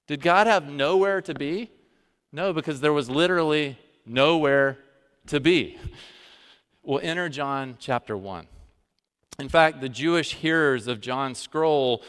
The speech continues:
would recognize the first word. It's the same first word in Genesis one, Bereshit, in the beginning. It begins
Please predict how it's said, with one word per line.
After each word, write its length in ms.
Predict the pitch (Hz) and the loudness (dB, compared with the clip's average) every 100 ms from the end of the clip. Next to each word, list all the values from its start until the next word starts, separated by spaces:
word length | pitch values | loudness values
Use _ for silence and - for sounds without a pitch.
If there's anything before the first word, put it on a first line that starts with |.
| - | -8
would 140 | 139 127 | -6 4
recognize 600 | 147 151 143 143 139 - | 6 6 0 0 0 -4
the 100 | 135 | -10
first 400 | - 151 156 - | 2 2 2 -2
word. 320 | 156 151 139 | 2 4 2
It's 140 | 127 | 0
the 100 | - | -4
same 480 | 135 - 151 160 170 | -8 -4 -2 -2 -4
first 340 | - 151 147 151 | -2 -2 -2 -2
word 200 | 139 131 | -2 -2
in 100 | 117 | -4
Genesis 460 | 135 135 135 113 | -4 -4 -8 -8
one, 260 | 127 127 113 | -4 -4 -4
Bereshit, 760 | 120 135 131 - 185 175 131 - | -4 -2 -2 -4 -6 -4 -6 -8
in 180 | 151 | -10
the 60 | 147 | -8
beginning. 580 | 131 113 180 180 110 117 | -10 -6 -4 -2 -2 -4
It 140 | 131 | -6
begins 360 | 139 147 147 | -6 -4 -6